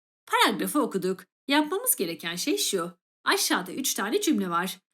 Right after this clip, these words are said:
Bu cümlelerde bazı yerler hatalı, yani yanlış verilmiş.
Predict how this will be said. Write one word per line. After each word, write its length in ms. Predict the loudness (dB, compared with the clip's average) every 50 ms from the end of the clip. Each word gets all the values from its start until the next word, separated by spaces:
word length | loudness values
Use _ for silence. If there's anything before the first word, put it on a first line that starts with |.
| _ _ -4
Bu 160 | 0 0 0
cümlelerde 580 | 0 0 -2 0 0 0 0 -2 -4 -6 -2 0
bazı 300 | 2 2 2 2 0 0
yerler 300 | -2 -4 -2 -4 -4 -4
hatalı, 680 | -2 0 0 0 0 0 0 0 0 0 -2 -2 -4 -2
yani 300 | -2 -2 0 0 -2 -2
yanlış 420 | 2 2 2 2 2 0 0 0 0
verilmiş. 540 | 0 0 0 0 0 0 0 0 -2 -4